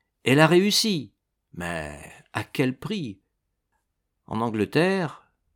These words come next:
oh, vers mille huit cents. Le marquis de Salisbury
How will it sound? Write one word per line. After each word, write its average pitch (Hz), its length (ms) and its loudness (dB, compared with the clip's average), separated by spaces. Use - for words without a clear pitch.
oh, 123 260 -6
vers 120 200 -6
mille 165 260 -4
huit 156 120 -2
cents. - 300 -6
Le 117 100 0
marquis 156 360 2
de 139 80 0
Salisbury 131 840 -2